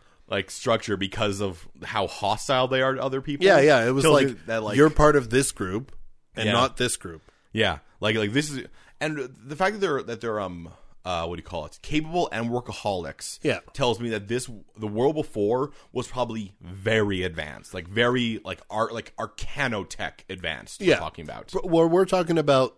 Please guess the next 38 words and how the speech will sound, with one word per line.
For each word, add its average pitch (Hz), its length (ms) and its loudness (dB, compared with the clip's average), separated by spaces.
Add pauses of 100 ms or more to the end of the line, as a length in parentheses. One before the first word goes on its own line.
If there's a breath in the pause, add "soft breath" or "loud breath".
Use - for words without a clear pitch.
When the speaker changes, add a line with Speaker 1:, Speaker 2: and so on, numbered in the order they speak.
Speaker 2:
the 110 280 -2
point 131 360 0
in 113 160 -4
fantasy 123 760 -2 (280 soft breath)
where 117 220 2
technology 107 640 -4
starts - 340 -6
interacting 98 560 -8
with 87 160 -14
magic. 85 340 -16
Speaker 1:
Yeah. 104 320 0
So 147 200 0
I 131 100 2
think 170 260 -6
what 156 120 -4
we're 143 160 -2
seeing 135 320 -6
in 110 180 -6
the 80 320 -6
new 151 320 -2
world 92 520 -2
is 135 40 -14 (220 soft breath)
Speaker 2:
Mm-hmm. 107 100 -2
Speaker 1:
all 135 80 2
these 131 120 -4
people 131 160 -4
are 101 120 -4
finding 101 640 -4
these 87 180 -10
technologies. - 1080 -14
Speaker 2:
Yeah. 113 200 -2 (340 soft breath)
Speaker 1:
Like 110 180 0
Speaker 2:
But 135 140 4 (140)
they, 135 100 0
they 135 60 0
probably 147 600 2 (460 soft breath)
are 113 180 2
not 110 400 -2